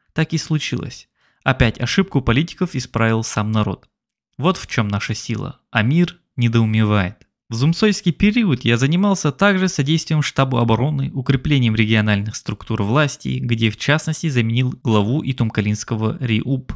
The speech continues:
Ахмадова на принципиального и решительного Моусера Батукаева. Находясь в селе Зумса, я также организовал оперативную группу отдела безопасности вице-президента, который занимался вопросами осуществления контроля над деятельностью гражданских и военных структур региона,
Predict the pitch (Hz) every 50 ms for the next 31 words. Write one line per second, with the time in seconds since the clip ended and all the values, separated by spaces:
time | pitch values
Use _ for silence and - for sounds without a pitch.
0 | - _ _ _ _ _ - 110 107 113 120 123 127 113 110 95 95 95 92 -
1 | - 117 110 - - 113 - - 127 160 185 190 175 170 170 175 - 135 131 117
2 | 113 - - 165 160 - 147 143 143 143 143 139 135 123 123 135 147 143 - 143
3 | 135 139 131 127 131 - 139 - - 117 107 92 90 - - - - _ _ _
4 | - 117 127 127 175 175 175 185 170 - - - 175 170 175 160 127 117 165 214
5 | 196 - - - 101 101 107 113 - 196 214 196 185 185 180 170 151 175 160 156
6 | 139 139 160 185 190 160 127 - 139 131 127 127 - 170 156 147 135 123 113 120
7 | 127 160 196 - - - 180 160 135 127 139 156 151 135 123 120 117 113 110 -
8 | 131 151 - - 151 143 - 151 135 131 131 - - 131 - - 147 143 147 147
9 | 139 131 110 101 - - - _ _ _ _ _ _ - 120 - 127 110 110 104
10 | 113 110 117 120 135 147 139 - 131 113 113 - - 131 156 - - 175 170 160
11 | 156 - 143 127 - - 127 - - 135 139 143 143 131 - 123 110 110 - 110
12 | 117 120 120 110 107 104 101 107 113 139 151 151 - 139 135 135 127 - 131 123
13 | 113 113 104 101 - 127 165 170 - - 160 165 160 - 143 120 117 113 117 120
14 | 120 123 - - - 117 107 - - 131 127 123 127 135 143 156 143 120 104 92
15 | - -